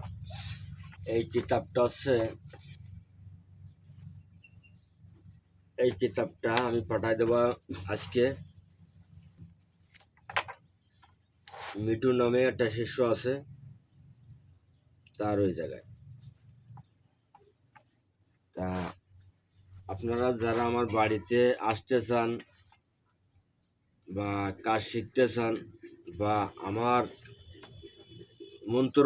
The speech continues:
দিয়ে এবং গুরুমুখী বিদ্যা দিয়ে যারা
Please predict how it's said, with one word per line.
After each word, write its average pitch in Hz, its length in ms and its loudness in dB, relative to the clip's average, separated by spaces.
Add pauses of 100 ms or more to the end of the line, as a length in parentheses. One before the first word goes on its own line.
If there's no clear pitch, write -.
(140)
দিয়ে 123 240 8 (1900)
এবং 120 280 4 (220)
গুরুমুখী 143 540 10
বিদ্যা 131 380 8
দিয়ে 113 280 4 (1600)
যারা 117 300 2